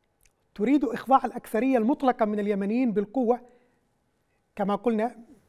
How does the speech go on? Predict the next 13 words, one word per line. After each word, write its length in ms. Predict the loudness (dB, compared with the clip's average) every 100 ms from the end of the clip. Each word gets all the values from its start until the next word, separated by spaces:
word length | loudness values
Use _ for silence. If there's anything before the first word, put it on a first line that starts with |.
| _ _ -16
إخضاع 320 | 6 6 6
هذه 300 | 0 0 0
ال-، 180 | -4 -8
الأكثرية 580 | -12 -12 -4 -2 0
اليمنية، 380 | 0 0 -2 -4 -6
إخضاعها 420 | -4 -2 -2 -4
بالقوة 400 | -6 -4 -2 0
والسيطرة 540 | -4 -4 -4 2 2
على 260 | 2 2 0
مقدراتها 800 | -2 -6 -4 0 0 0 -2 -2 -6 -20 -20 _ -12
وعلى 500 | -10 -4 0 0 -2 -10 -20 -10
كرامتها 600 | -8 -2 -2 0 0 0
وعلى، 500 | -2 -6 -10 -14